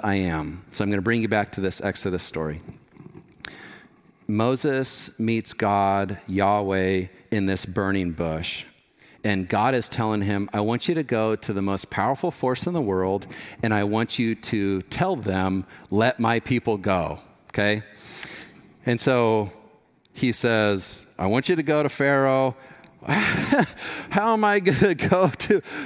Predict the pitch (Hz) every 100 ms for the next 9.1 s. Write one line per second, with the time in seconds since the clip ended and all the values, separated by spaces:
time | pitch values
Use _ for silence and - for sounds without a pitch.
0 | - 220 208 - - - - - 202 254
1 | 254 262 269 262 294 269 302 277 202 -
2 | - - - - - 156 151 170 165 147
3 | 170 156 143 117 - - - - - 113
4 | 113 110 104 101 92 - 82 80 98 _
5 | _ _ _ _ _ _ _ _ _ _
6 | _ _ _ _ - - - 95 90 -
7 | _ _ _ _ _ _ _ _ _ _
8 | _ _ _ _ _ - 92 98 92 90
9 | -